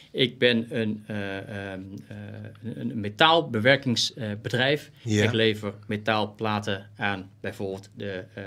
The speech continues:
Speaker 1: fabrikant van, eh, landbouwbedrijven.
Speaker 2: Mhm.
Speaker 1: En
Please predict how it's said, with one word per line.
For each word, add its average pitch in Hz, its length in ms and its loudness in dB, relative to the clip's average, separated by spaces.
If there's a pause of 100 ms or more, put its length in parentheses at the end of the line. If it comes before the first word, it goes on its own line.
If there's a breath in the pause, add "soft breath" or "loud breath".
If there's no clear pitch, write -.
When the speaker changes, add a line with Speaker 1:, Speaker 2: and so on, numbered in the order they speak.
Speaker 1:
fabrikant 107 580 -6
van, 98 280 -8 (220)
eh, 110 100 -12 (680)
landbouwbedrijven. 113 880 0
Speaker 2:
Mhm. 110 300 2
Speaker 1:
En 151 60 0